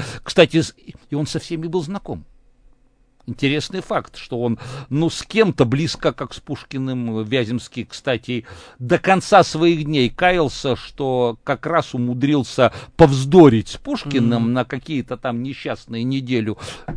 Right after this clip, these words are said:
Speaker 1: перед Чёрной речкой.
Speaker 2: Мгм.
Speaker 1: Когда Пушкина хоронили, Вяземский просто катался по земле и бился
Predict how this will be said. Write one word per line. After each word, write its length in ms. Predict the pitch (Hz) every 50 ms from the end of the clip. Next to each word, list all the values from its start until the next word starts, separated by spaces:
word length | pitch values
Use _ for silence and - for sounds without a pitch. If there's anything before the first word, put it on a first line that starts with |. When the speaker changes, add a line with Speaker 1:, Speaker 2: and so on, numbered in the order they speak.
| - - -
Speaker 1:
перед 220 | 139 131 120 117
Чёрной 400 | - - 147 131 113 120 123 117
речкой. 460 | 107 95 78 - - - - - - _ -
Speaker 2:
Мгм. 560 | 131 131 127 127 123 123 120 120 120 123 120 _ _ _ _ _ _ _ _ _ _ _ _ _ _ _ _ -
Speaker 1:
Когда 220 | - 139 139 151
Пушкина 560 | 127 - - 170 - - - - 135 127 131
хоронили, 640 | 123 - - 151 147 147 151 165 185 190 160 131 123
Вяземский 580 | 117 131 143 131 120 127 113 - - - 120
просто 380 | 117 - 135 127 - - 117 - _ _
катался 520 | - 147 135 - - 135 110 - - 120 90
по 100 | - 120
земле 440 | 101 107 123 127 139 143 147 131 113
и 20 |
бился 480 | 104 107 117 131 120 - - - 113